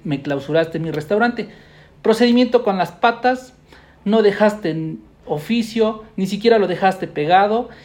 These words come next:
Llegaron, intimidaron a menores de edad y los dejaste desprotegido, porque algo que no has aclarado es cómo es que llega Protección Civil y desaloja a todos los amiguitos de mi hijo y los dejas indefensos en la calle,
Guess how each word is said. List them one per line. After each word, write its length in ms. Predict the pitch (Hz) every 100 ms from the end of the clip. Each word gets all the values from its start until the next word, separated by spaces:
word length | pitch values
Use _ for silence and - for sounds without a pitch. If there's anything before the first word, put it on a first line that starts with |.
| -
Llegaron, 520 | 156 196 208 214 220
intimidaron 640 | 202 - 170 170 185 202 185
a 40 |
menores 360 | 160 165 190 175
de 80 | 160
edad 260 | 175 180
y 120 | - 240
los 160 | 254
dejaste 340 | 233 247 254 262
desprotegido, 720 | 214 202 202 196 254 254 185
porque 240 | 156 -
algo 220 | 233 269
que 100 | 220
no 220 | 196 196 196 -
has 380 | - 175 180 - - - - - - -
aclarado 600 | 151 165 156 160 170 190 - - - -
es 120 | 208
cómo 180 | 262 262
es 80 | 254
que 160 | 226
llega 400 | 185 220 214 196
Protección 480 | 170 160 160 214 208
Civil 380 | 196 214 208 202
y 20 |
desaloja 480 | 170 185 170 196 170
a 80 | -
todos 160 | 208
los 200 | 202 -
amiguitos 540 | 175 170 175 190 196 165
de 100 | 170
mi 160 | 190
hijo 420 | 202 202 214 - - - _ - -
y 80 | 208
los 160 | 233 233
dejas 260 | 254 247
indefensos 560 | 226 208 208 240 233 220
en 120 | 196
la 160 | 196 196
calle, 520 | 233 226 220 -